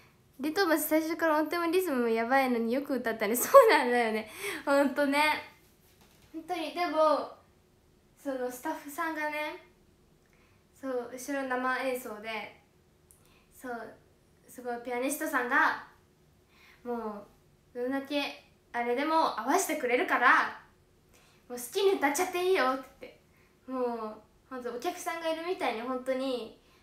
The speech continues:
もう、あんま動かなければリズム取っちゃっていいから、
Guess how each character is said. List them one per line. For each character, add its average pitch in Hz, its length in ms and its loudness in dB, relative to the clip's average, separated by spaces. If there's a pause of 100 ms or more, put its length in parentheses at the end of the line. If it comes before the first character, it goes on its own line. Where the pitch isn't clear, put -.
(140)
も 233 280 -6
う、 - 40 -12 (720)
あ 285 120 4
ん - 40 2
ま - 240 -4
動 269 100 -6
か 427 220 2
な - 60 0
け - 80 2
れ 226 60 2
ば 220 100 -6
リ 294 160 -2
ズ 359 80 0
ム 262 100 0
取 254 120 -6
っ - 40 -10
ち 240 60 -6
ゃ 226 40 -8
っ 214 40 -10
て 226 80 -12
い 285 160 -4
い - 20 -8
か 247 120 0
ら、 240 460 4